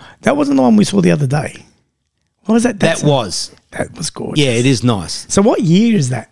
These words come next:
Speaker 2: Oh, that would be seventies.
Speaker 1: God, that was
Speaker 2: Yeah.
Speaker 1: beautiful. The lines on that car, it reminded me of an old Alfa, uh, the old Giulia.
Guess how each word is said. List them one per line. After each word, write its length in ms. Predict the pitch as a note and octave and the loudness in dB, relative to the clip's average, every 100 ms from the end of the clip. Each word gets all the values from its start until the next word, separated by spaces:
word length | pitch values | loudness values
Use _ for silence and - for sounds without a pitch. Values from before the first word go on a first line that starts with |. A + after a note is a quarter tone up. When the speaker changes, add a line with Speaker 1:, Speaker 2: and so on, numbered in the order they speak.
| - | -2
Speaker 2:
Oh, 200 | B2 B2 | 0 2
that 180 | D#3 D#3 | 0 -2
would 160 | B2+ | -4
be 140 | A2+ A#2 | -2 -2
seventies. 720 | - C#3 D#3 F#3+ A3 - - _ | 0 0 0 0 -2 -4 -8 _
Speaker 1:
God, 220 | - C3+ - | -14 -12 -12
that 180 | - F3 | -16 -16
was 120 | D#3 - | -16 -10
Speaker 2:
Yeah. 380 | F#3+ E3+ D#3+ F3+ | -6 -4 0 0
Speaker 1:
beautiful. 400 | G#3 - - - | 0 -4 -14 -6
The 80 | - | 0
lines 400 | D#3+ F3 A#3 A#3 | 2 4 2 2
on 120 | G#3+ | 2
that 200 | F#3+ C#3+ | 0 -2
car, 400 | - - C#3 C#3 - - - - | -6 -4 -4 -6 -12 -18 -6 0
it 100 | F3+ | 2
reminded 480 | F#3 E3+ F#3+ G#3+ F3 | 4 4 4 4 2
me 120 | E3 | 2
of 160 | C3+ C#3+ | 0 0
an 100 | C#3 | 0
old 260 | C3+ C3 - | 0 -2 -2
Alfa, 580 | D3+ C3+ B2+ - C#3+ C3 - - - - - | 0 0 -2 -2 -2 -2 -8 -20 -20 -20 -2
uh, 160 | C#3+ C#3 | 0 0
the 180 | D3+ E3 | 2 4
old 340 | D#3 F#3+ F3+ B2+ | 4 4 2 2
Giulia. 440 | D3+ C3+ A#2+ | 2 2 -2